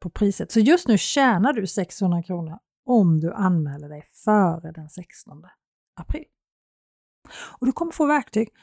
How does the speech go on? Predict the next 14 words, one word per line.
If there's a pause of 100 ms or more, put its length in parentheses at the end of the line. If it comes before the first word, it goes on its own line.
som
kan
hjälpa
dig
att
tjäna
långt (200)
mycket
mer (280)
<laughs>
än (460)
sexhundra
kronor. (640)
För